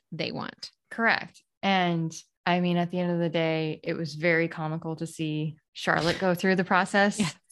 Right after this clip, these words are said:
Speaker 2: That made for a great show. It really
Speaker 1: <laughs>
Speaker 2: did.
Speaker 1: It was so funny.
Speaker 2: But the underlying issue of not actively listening to your kid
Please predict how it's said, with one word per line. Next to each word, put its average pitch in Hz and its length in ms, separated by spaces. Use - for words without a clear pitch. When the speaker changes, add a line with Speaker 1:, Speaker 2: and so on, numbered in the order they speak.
Speaker 2:
That 175 140
made 175 180
for 160 320
a 185 120
great 208 500
show. - 360
It 196 140
really 190 400
Speaker 1:
<laughs> 160 120
Speaker 2:
did. 139 280
Speaker 1:
It 185 80
was 175 180
so 165 220
funny. 170 480
Speaker 2:
But 185 120
the 180 140
underlying 180 460
issue 175 240
of 160 120
not 165 380
actively 160 400
listening 160 440
to 160 120
your 156 140
kid 156 440